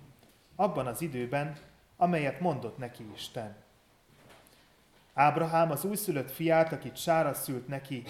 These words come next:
Izsáknak nevezte. Majd körülmetélte nyolc napos korában, ahogy Isten parancsolta neki. Ábrahám pedig százesztendős volt, amikor a fia, Izsák született. Ekkor azt mondta Sára:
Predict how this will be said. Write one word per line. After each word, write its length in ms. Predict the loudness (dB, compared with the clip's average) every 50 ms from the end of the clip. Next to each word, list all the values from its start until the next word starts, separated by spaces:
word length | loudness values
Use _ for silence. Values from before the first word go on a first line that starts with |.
| -12 -14 -14 -12 -4 -2
Izsáknak 600 | 0 2 4 4 2 2 0 -4 -8 -8 -8 -8
nevezte. 640 | -8 -8 -8 -10 -10 -12 -10 -8 -8 -10 -10 -10 -16 -20 _ _ _ _ _ _ _ _ _ _ _ -2
Majd 220 | 2 2 2 2 2
körülmetélte 760 | 2 4 6 6 6 4 4 0 0 0 0 0 0 0 0
nyolc 320 | 2 2 0 0 0 -2
napos 360 | -4 -6 -6 -6 -6 -6 -6
korában, 600 | -2 0 0 2 4 2 2 2 0 -2 -2 -4 -10 -16 -20 -20 -20 -10 -2
ahogy 340 | 0 2 4 4 2 2 0 -2
Isten 440 | -2 -2 -2 -2 -2 -2 -4 -2 -2
parancsolta 600 | -2 -2 -2 -4 -6 -8 -8 -8 -8 -8 -8 -12
neki. 340 | -12 -12 -14 -16 -18 -20 -20 -20 -20 -20 _ _ _ _ _ _ -20 -20 _ _ -20 _ _ _ _ -20 -20 -20 -20 -20 -20 -20 -20 -20 _ _ _ _
Ábrahám 540 | 2 4 4 4 4 2 2 2 2 0 0
pedig 260 | 0 -2 -2 -2 -4
százesztendős 920 | 0 2 4 4 4 4 2 -2 -2 -4 -4 -4 -4 -4 -6 -8 -8 -8 -8
volt, 320 | -4 -2 -2 -2 -2 -2
amikor 340 | -4 -4 -6 -6 -6 -6 -6
a 60 | -6
fia, 580 | -8 -8 -4 0 2 4 4 4 2 0 -10 -8 -6
Izsák 400 | -6 -4 -4 -4 -6 -8 -8 -10
született. 540 | -10 -8 -6 -6 -8 -8 -10 -12 -14 -14 -16 -20 -20 -20 _ _ _ _ _ _ _ _ _ -6 -2
Ekkor 300 | -2 0 0 0 0 0
azt 180 | 0 0 -4
mondta 260 | -6 -8 -8 -8 -8 -8
Sára: 540 | -6 -4 -2 -2 -2 -2 -2 -4 -8 -12